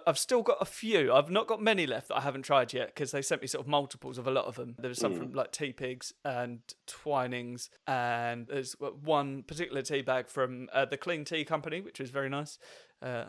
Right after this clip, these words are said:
Speaker 1: I'd like to give them a little shout 'cause it's an independent company and they're really kind. The guy, the guy that runs it, like,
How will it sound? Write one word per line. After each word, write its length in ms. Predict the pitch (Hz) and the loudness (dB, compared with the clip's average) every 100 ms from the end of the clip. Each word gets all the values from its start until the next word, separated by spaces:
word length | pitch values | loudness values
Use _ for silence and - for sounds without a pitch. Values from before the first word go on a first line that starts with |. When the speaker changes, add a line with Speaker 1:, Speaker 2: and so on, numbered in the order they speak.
| - | -12
Speaker 1:
I'd 80 | 143 | -10
like 120 | 135 | -10
to 60 | - | -10
give 140 | 127 | -12
them 120 | 123 127 | -8 -2
a 40 | |
little 160 | 123 123 | -4 -2
shout 260 | - 135 | 0 0
'cause 100 | - | -2
it's 120 | 135 151 | -10 -6
an 100 | 139 | -4
independent 420 | 127 143 131 127 | -4 -6 -6 -2
company 440 | 143 131 143 143 - | -2 -2 -6 -6 -4
and 260 | 147 135 - | -6 -6 -4
they're 180 | 156 139 - | -4 -4 -8
really 260 | 151 170 156 | -4 -2 2
kind. 260 | 185 139 | 2 2
The 100 | 127 | -2
guy, 300 | 123 143 131 - | 2 2 2 -2
the 160 | 147 | -4
guy 200 | 143 143 | 2 2
that 120 | 131 | 2
runs 300 | 143 156 143 | 2 2 2
it, 200 | 123 123 _ _ - | -4 -4 _ _ -4
like, 240 | 139 | 0